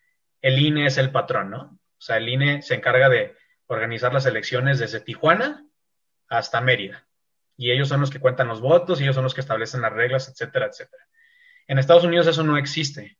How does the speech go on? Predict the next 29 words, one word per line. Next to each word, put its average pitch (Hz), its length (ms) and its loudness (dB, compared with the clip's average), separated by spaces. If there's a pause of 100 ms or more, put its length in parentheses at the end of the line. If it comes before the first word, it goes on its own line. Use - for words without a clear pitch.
En 120 80 -10
Estados 135 300 -2
Unidos 135 320 0
no 127 180 0
hay 127 200 2
un 127 340 -6 (260)
ente 127 420 6
electoral 113 760 0 (360)
que - 100 -2
organiza 117 420 -2
las 120 180 -2
elecciones. 117 720 -4 (300)
Las 127 200 0
elecciones 135 540 2
literal 135 460 2
se 151 140 0
organizan, 123 720 -2 (600)
eh, 110 480 -6
con 123 160 2
las 117 180 -2
leyes 131 460 4
internas 135 560 2
de 120 220 0
cada 131 200 4
uno 147 180 2
de 139 80 2
los 123 160 -2
cincuenta 131 500 0
estados. 135 680 -2